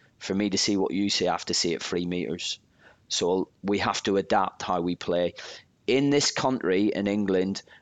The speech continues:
we don't really worry about classification. We just want people to play. So our rules in our national league is, are you partially sighted or visually impaired? You can play. If that means you can see greater,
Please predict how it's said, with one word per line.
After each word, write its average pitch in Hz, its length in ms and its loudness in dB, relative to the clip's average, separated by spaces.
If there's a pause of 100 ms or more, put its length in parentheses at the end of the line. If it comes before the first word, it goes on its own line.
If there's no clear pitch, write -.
(180)
we 104 340 2
don't 107 300 0
really 107 280 4
worry 95 260 2
about 90 220 -2
classification. 92 920 -2 (120)
We 98 120 0
just 107 220 -2
want 92 160 -2
people 92 300 -2
to 90 100 -4
play. 95 440 0 (400)
So 98 380 0
our 113 240 4
rules 113 420 4
in 98 120 0
our 95 160 0
national 98 580 0
league 90 480 0 (240)
is, 92 420 -2 (280)
are 104 80 2
you 120 120 2
partially 117 380 0
sighted 101 540 2
or 98 80 0
visually 95 340 0
impaired? 87 540 0 (320)
You 87 180 -6
can 90 160 -6
play. 82 400 -4 (260)
If - 120 -6
that 117 180 0
means 107 220 0
you 107 100 -2
can 104 160 -4
see 98 240 0
greater, 113 640 2